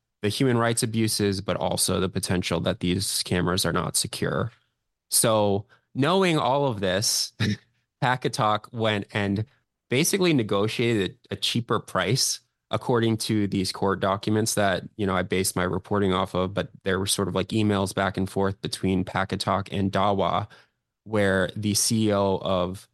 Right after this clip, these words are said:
Packet Talk says, "Well, you know, you're blacklisted by the U S government, so, you know,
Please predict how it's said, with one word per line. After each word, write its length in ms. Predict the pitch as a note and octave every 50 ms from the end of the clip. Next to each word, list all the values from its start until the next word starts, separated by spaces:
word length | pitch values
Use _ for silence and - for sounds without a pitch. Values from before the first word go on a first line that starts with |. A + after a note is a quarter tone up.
| _ _ _
Packet 320 | - G#2+ F#2+ F2+ - G2
Talk 260 | - - F2+ F#2 F2 -
says, 320 | - F2 E2+ F2 F2 - - -
"Well, 200 | G#2 G#2 G2 G2+
you 120 | G#2 A2 A2
know, 120 | B2 C#3+
you're 160 | F3 E3+ D#3
blacklisted 720 | B2+ A2+ G#2+ G#2+ G#2+ A2 - - A#2 G#2 - - G2+ G2+
by 160 | - F#2+ F#2 F#2
the 120 | F2+ F#2
U 140 | G2 G2 G2
S 160 | F#2+ F2+ -
government, 640 | - G2 A#2+ C3 B2 G#2 G2+ G2 F#2+ F2+ E2+ - -
so, 460 | - - G2 F2+ F2+ F2 - - - _ _ _ -
you 100 | A2+ G2
know, 200 | F2+ F2+ F#2